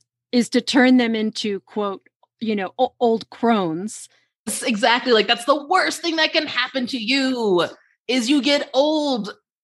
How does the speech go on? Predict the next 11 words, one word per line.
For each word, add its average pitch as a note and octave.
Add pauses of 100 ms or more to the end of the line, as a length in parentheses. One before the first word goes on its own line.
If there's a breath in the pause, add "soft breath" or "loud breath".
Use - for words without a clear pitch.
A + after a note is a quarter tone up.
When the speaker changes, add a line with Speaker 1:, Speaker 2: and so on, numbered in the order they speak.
(220)
Speaker 2:
version C#4
of A3+
you. A#3
Like, A3+
it C4+
wasn't C4+
Speaker 1:
Yeah. D#4+
Speaker 2:
that D#4+
she D4+
was C#4+
dying. G3